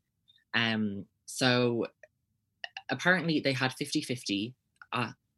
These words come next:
when it all started. And then when Britney was kind of partying more, it was reduced to, like, seventy thirty. And then, no, let me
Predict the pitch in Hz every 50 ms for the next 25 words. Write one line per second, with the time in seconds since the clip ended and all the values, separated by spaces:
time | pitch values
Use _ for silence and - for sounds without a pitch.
0 | - 113 - 127 117 117 113 - - 107 107 - - 104 98 85 - 78 69 -
1 | - - - 123 123 120 113 120 123 123 113 113 113 104 98 127 135 123 123 -
2 | - - 120 110 110 - - 113 117 117 120 120 110 117 117 117 117 113 113 113
3 | 107 107 104 104 - - _ _ _ _ _ _ _ - 127 120 123 107 117 113
4 | 107 120 107 - - - 101 95 - - - - - - 127 123 127 113 101 -
5 | - - 135 131 131 131 127 123 123 120 123 123 - _ _ _ _ _ _ _
6 | _ _ _ _ _ _ _ _ _ _ _ - - - - 127 127 123 120 123
7 | 120 117 117 117 113 110 110 110 107 - - _ _ _ _ _ _ _ _ _
8 | _ _ _ _ _ _ _ _ _ _ _ _ _ _ _ _ _ _ - 135
9 | 127 117 110 110 110 110